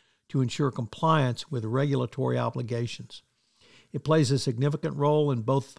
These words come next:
business and legal aspects of an organization. C C Os and compliance professionals rely on data to make informed decisions, analyze trends,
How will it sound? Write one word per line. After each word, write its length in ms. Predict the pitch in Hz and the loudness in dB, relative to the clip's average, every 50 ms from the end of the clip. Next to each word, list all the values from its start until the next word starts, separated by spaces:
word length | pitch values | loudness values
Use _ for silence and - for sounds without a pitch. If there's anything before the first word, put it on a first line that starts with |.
| - 139 | -10 -2
business 420 | 123 147 151 143 - 170 147 - - | 0 0 0 2 2 0 0 0 0
and 240 | 180 160 165 165 156 | 0 0 2 2 2
legal 320 | 147 147 143 139 135 131 | 0 0 0 0 0 0
aspects 540 | 127 127 127 - - - 143 131 123 - - | 2 2 0 -2 -2 -2 -2 -2 -2 -2 -2
of 140 | 131 123 123 | -4 -4 -2
an 80 | 120 | -2
organization. 800 | 123 120 120 113 113 113 113 107 104 120 117 113 - - - 117 - _ _ _ _ _ _ _ _ _ _ _ _ _ _ - | -4 -4 -4 -4 -6 -6 -6 -6 -4 -4 -4 -4 -6 -8 -14 -16 -18 _ _ _ _ _ _ _ _ _ _ _ _ _ _ -2
C 180 | - 180 175 | 2 2 2
C 200 | 143 - 175 165 | 4 4 4 6
Os 240 | 170 165 165 156 127 | 6 6 6 4 4
and 120 | 151 135 | 2 0
compliance 480 | - 135 123 - - 156 147 151 147 139 | 0 -2 -6 -2 0 0 2 2 2 0
professionals 640 | - - 123 - - 143 139 - - 143 131 120 107 | -2 -4 -4 0 0 0 0 0 -2 -4 -4 -4 -4
rely 380 | 120 113 117 123 131 135 139 135 | -4 -2 0 2 2 2 2 2
on 160 | 131 123 120 | 2 0 0
data 400 | 123 135 139 135 139 135 139 135 | 0 2 2 2 2 0 -2 -4
to 80 | - 131 | -4 -2
make 220 | 127 123 123 - | -2 -2 0 -2
informed 440 | 117 110 - - 151 151 147 151 147 | -2 -4 -4 -2 0 0 2 2 2
decisions, 580 | 135 117 - - 156 147 135 135 143 139 135 - _ _ _ _ _ _ - | 0 -2 0 0 0 0 2 0 0 0 -2 -4 _ _ _ _ _ _ -2
analyze 440 | 135 143 147 143 139 139 135 - | 0 0 2 2 2 2 0 0
trends, 520 | - - 156 151 151 151 147 143 135 - | -2 -2 -2 0 2 2 2 0 0 -4